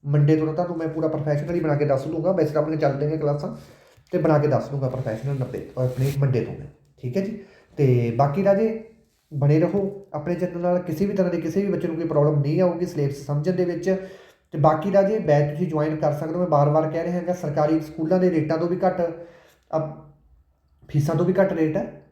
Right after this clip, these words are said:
ਜਲਦੀ ਤੋਂ ਜਲਦੀ ਜੁਆਇਨ ਕਰਕੇ ਤੁਸੀਂ ਆਪਣਾ ਨੌਕਰੀ ਦਾ ਸੁਪਨਾ ਪੂਰਾ ਕਰ ਸਕਦੇ ਹੋ। ਪੰਜਾਬੀ ਦੇ ਵਿੱਚ ਕਲਾਸਾਂ ਮਿਲਣਗੀਆਂ, ਮੈਥ ਦੀਆਂ,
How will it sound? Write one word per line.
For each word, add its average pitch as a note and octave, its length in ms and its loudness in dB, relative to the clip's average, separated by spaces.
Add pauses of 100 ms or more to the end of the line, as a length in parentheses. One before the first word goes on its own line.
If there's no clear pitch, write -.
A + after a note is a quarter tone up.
ਜਲਦੀ D#3 300 4
ਤੋਂ F3 100 0
ਜਲਦੀ F3+ 120 0
ਜੁਆਇਨ D3 320 2
ਕਰਕੇ D3+ 260 -2
ਤੁਸੀਂ D3+ 240 -6
ਆਪਣਾ D#3+ 140 0
ਨੌਕਰੀ D3 340 2
ਦਾ D3 60 0
ਸੁਪਨਾ D#3 240 0
ਪੂਰਾ D3+ 200 0
ਕਰ D3+ 180 0
ਸਕਦੇ D3+ 300 -6
ਹੋ। F3 100 -6 (100)
ਪੰਜਾਬੀ C#3+ 360 4
ਦੇ F#3 60 4
ਵਿੱਚ F3+ 140 0
ਕਲਾਸਾਂ E3 340 -2
ਮਿਲਣਗੀਆਂ, F3+ 500 -2
ਮੈਥ C#3 320 2
ਦੀਆਂ, F3+ 320 0